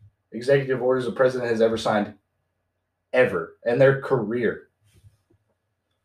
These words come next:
This man is tyrannical and power obsessed, and he will stop at nothing to run the U S into the ground. His first day in office, he canceled eleven thousand hardworking American jobs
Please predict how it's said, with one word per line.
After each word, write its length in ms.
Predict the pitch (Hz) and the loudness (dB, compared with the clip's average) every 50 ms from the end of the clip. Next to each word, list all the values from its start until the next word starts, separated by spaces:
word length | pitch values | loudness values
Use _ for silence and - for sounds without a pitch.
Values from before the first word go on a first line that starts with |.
| _ _ _ _ _ _ _ _ _ - | _ _ _ _ _ _ _ _ _ -8
This 320 | 107 110 135 175 180 - | 0 2 4 4 4 2
man 440 | 135 131 131 143 160 180 190 190 - - _ _ _ _ _ _ _ _ _ _ _ - | 2 4 6 6 6 6 4 2 -2 -8 _ _ _ _ _ _ _ _ _ _ _ -12
is 280 | 127 120 110 - - - | -10 -10 -10 -10 -14 -12
tyrannical 920 | - - 117 110 101 113 120 135 139 151 147 139 170 170 180 180 180 - _ _ _ _ - | -6 -2 -2 0 2 2 2 2 2 0 0 0 0 0 0 0 -4 -8 _ _ _ _ -8
and 260 | 101 101 98 95 - | -8 -6 -6 -8 -8
power 460 | - - - - - 127 117 107 98 | -6 -2 2 4 6 6 6 6 4
obsessed, 440 | 92 98 - - 90 87 87 - - | 2 -4 -4 -2 -2 -2 -2 -4 -6
and 120 | 113 107 104 | -6 -6 -4
he 160 | 104 127 139 | -2 -2 0
will 320 | 139 135 127 113 98 - - | 0 2 0 0 -2 -6 -10
stop 440 | - - - - 113 107 107 104 | -10 -8 -2 0 0 0 0 -2
at 240 | 101 95 87 82 82 | -2 -2 -2 -4 -6
nothing 880 | 87 90 90 95 98 101 98 98 95 90 - - 95 92 90 85 80 80 - | -10 -8 -4 -2 0 2 4 4 4 2 0 -2 -6 -6 -6 -6 -10 -14 -10
to 120 | - 107 101 | -4 -4 -2
run 200 | 98 95 90 87 | -2 -2 -2 -4
the 140 | 87 85 87 | -6 -8 -8
U 180 | 90 87 85 | -4 -4 -4
S 160 | 80 - - | -4 -4 -8
into 180 | 85 80 90 85 | -10 -12 -12 -10
the 80 | 87 85 | -10 -6
ground. 300 | 90 90 85 85 82 - _ _ _ _ _ _ _ _ _ | -6 -4 -4 -6 -8 -10 _ _ _ _ _ _ _ _ _
His 160 | - 175 165 | 2 2 4
first 260 | - - 180 175 175 - | 6 6 6 6 8 8
day 140 | 180 170 | 8 8
in 80 | 160 165 | 8 8
office, 260 | 175 196 202 165 - | 8 8 6 4 4
he 80 | 185 196 | 2 2
canceled 380 | 190 - 190 175 - 156 147 | 4 6 6 6 6 6 6
eleven 420 | 143 135 135 147 147 143 147 139 139 | 6 8 8 8 8 6 4 2 2
thousand 560 | 143 143 139 139 135 131 131 123 113 110 - _ _ _ _ _ _ _ _ _ _ _ - | 2 4 4 4 2 0 -2 -8 -8 -12 -16 _ _ _ _ _ _ _ _ _ _ _ 4
hardworking 540 | 160 160 170 160 143 156 160 143 147 147 | 6 6 6 6 4 2 0 0 0 0
American 460 | 131 123 123 131 139 139 135 135 123 113 | 0 0 2 2 2 2 0 -4 -8 -4
jobs 500 | 120 120 113 107 98 92 - - - | -2 -2 0 0 -2 -4 -6 -12 -20